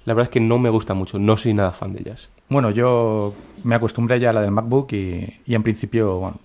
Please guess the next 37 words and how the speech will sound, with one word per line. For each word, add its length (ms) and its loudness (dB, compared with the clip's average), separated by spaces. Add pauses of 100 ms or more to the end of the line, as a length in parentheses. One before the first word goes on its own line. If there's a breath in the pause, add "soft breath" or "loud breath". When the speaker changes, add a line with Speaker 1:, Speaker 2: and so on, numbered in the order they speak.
(140)
Speaker 2:
tampoco, 800 2
tampoco 260 2
soy 140 0
excesivamente 500 -2
crítico. 360 -10 (600 loud breath)
Comentar 380 0
también 640 2
que 100 -4
entre 160 0
las 140 0
novedades, 580 0
pues 540 0
simplemente 1400 0
confirmación 760 2
de 140 0
que 680 -4
tenemos 340 2
Mac 200 0
Mini 260 2
para 200 0
rato. 340 -2
También 400 2
había 220 2
un 80 2
rumor 380 2
de 80 0
que 80 -4
el 60 2
Mac 140 2
Mini 200 2
desaparecería. 880 0
Simplemente 480 2
han, 240 2
han 100 0
hecho 160 0
una 80 4
actualización, 760 2